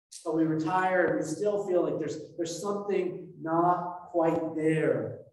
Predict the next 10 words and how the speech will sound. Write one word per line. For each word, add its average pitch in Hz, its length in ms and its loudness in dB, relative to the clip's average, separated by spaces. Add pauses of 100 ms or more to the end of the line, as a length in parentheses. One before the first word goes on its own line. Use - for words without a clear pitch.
(140)
something 180 580 -4
that - 360 0
we're 165 220 4
missing 180 420 2
in 151 120 -2
life. 165 260 2
We 165 80 2
think 165 180 0
maybe 208 580 2
money 185 760 2